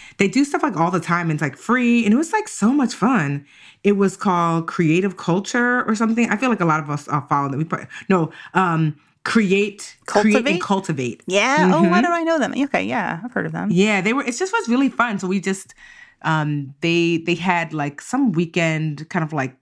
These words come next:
Speaker 1: future planning party. It was called, like, The Future You, a digital, uh, festival. And so they had a bunch of people teaching stuff. And I, I'm not gonna lie, this was the most fun I'd had in so long. So I shared, like, my vision board process. And, um,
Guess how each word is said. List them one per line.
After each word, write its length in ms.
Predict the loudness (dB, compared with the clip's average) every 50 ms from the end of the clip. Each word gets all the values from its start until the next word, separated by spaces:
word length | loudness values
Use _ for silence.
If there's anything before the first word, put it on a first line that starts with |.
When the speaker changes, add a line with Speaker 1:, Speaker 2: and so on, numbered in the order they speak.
| _ _ _ _ _ _ _ _ _ _ _ _ _ 0
Speaker 1:
future 320 | 0 2 2 0 -2 -4
planning 420 | 0 0 0 0 2 0 0 -2
party. 400 | 0 -2 -2 -2 -2 -6 -10 -6 -2
It 60 | -2
was 160 | 0 0 -2
called, 220 | 0 0 0 0 0
like, 180 | -2 -4 -6
The 60 | -10
Future 320 | -2 2 2 2 2 2 0
You, 480 | 2 2 2 2 2 2 0 0 -2 -2
a 80 | -2
digital, 540 | 0 2 0 0 2 0 0 0 0 0 0 -2
uh, 60 | -2
festival. 640 | 0 -2 -2 -4 -4 -10 -12 -12 -10 -12 -12 -14 -16 _ _ _ _ _ _ _ -8
And 80 | -4 -2
so 60 | -2
they 140 | 0 0 0
had 140 | 0 0 0
a 20 |
bunch 220 | -2 -4 -4 -6 -4
of 60 | -6
people 200 | -6 -4 -4 -8
teaching 320 | -6 -6 -6 -6 -6 -12
stuff. 180 | -6 -4 -4 -4
And 140 | -2 -2 -2
I, 40 | -2
I'm 120 | -2 -2
not 120 | -2 -2 -2
gonna 160 | -2 -2 0
lie, 160 | -2 -2 -2
this 200 | -6 -10 -10 -8
was 120 | -6 -4
the 40 | -4
most 220 | -2 -4 -4 -4 -4
fun 160 | -2 -2 0
I'd 120 | 0 0
had 260 | 0 0 -2 -2 -6 -10 -18 -20 -20 -20 -12 _
in 80 | -8 -4
so 140 | -2 -2 -2
long. 440 | 0 0 0 0 0 0 -2 -2
So 280 | -4 -4 -8 -10 -10 -12 -18 -20 -20 -8 -4
I 120 | -4 -4 -4
shared, 400 | -4 -4 -4 -2 -2 -2 -4 -4
like, 260 | -6 -6 -6 -8 -6
my 320 | -2 0 0 2 0 -2
vision 340 | -2 -4 -4 -4 -4 -6 -4
board 180 | -4 -4 -6 -2
process. 760 | -2 -2 -2 -2 -4 -6 -6 -6 -6 -6 -6 -8 -10 -16 _ _ _ _ _ -20 _ _ -4
And, 280 | -2 0 0 0 0
um, 560 | 0 0 0 0 -2 -4 -6 -6 -6 -6 -8